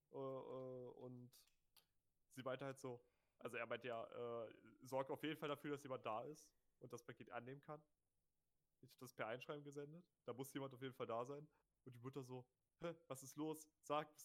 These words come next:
sag's mir doch.“ Ich denk mir so, „Hey, der Typ hört sich jetzt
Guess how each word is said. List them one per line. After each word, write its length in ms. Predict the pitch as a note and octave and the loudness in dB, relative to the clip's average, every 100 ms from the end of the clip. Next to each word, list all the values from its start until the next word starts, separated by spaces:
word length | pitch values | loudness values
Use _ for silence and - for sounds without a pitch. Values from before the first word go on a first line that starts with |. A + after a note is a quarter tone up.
| - D3 | -6 -4
sag's 260 | C3 D3 - | 2 0 0
mir 60 | C#3+ | -2
doch.“ 200 | C#3+ C3+ _ _ | -2 -4 _ _
Ich 100 | B2+ | -4
denk 220 | C#3 C3+ | 0 0
mir 100 | C3+ | 0
so, 220 | C3 C3+ - _ _ | 0 0 -4 _ _
„Hey, 220 | D3+ D#3+ - - _ _ _ _ _ _ _ _ - C3+ C3+ | 2 2 0 -12 _ _ _ _ _ _ _ _ -14 -6 0
der 140 | D#3 | 0
Typ 220 | - E3+ E3 | 0 0 6
hört 180 | E3 | 6
sich 100 | E3 | 8
jetzt 180 | D#3+ D#3+ | 2 2